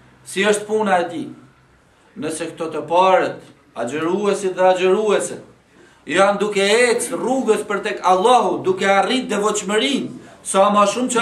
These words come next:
afrohen, aq më të devotshëm bëhen, pra e plotësojnë qëllimin e agjerimit të tyre, të të dytët thot për ta xhallahu ala,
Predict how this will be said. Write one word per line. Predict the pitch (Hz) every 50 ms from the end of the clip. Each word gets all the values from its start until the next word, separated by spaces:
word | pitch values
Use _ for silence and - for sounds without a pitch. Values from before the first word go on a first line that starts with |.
| 226 220
afrohen, | 220 220 247 262 240 240 220 214 208
aq | 208 202 - 185
më | 208 214 -
të | 208 196 180
devotshëm | 196 185 185 254 285 294 - 226 220 196
bëhen, | 196 202 185 165 160 175 175 170 - - - - - - - -
pra | 175 185 196 196
e | 190 185
plotësojnë | 185 190 185 - - 240 254 247 - -
qëllimin | - 208 214 240 262 247 233 220 214
e | 208
agjerimit | 208 - 202 214 240 240 226 220 202 -
të | 202 190
tyre, | 208 247 277 262 240 233 233 233 - - - - - - - -
të | - 196 190 185
të | 190 185 -
dytët | 220 247 240 240 220 208 - - -
thot | 208 214 202 - -
për | 196 185 196
ta | 202 202 196
xhallahu | 185 196 196 190 190 180 180 190 196
ala, | 196 202 202